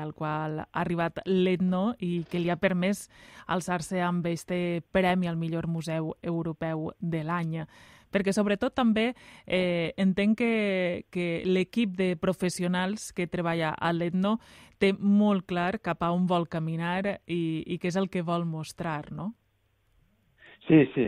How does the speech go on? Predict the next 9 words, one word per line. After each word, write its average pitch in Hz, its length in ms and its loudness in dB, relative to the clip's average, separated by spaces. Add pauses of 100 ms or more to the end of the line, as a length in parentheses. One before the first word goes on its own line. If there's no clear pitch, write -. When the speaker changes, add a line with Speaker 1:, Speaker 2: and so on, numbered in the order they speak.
Speaker 2:
nosaltres 101 540 -2
som 101 100 -8
una 104 160 -6
generació 104 720 -2
de, 104 380 0
de, 98 400 -6 (320)
de, 101 140 -12 (120)
de, 101 220 -8
de, 104 120 -4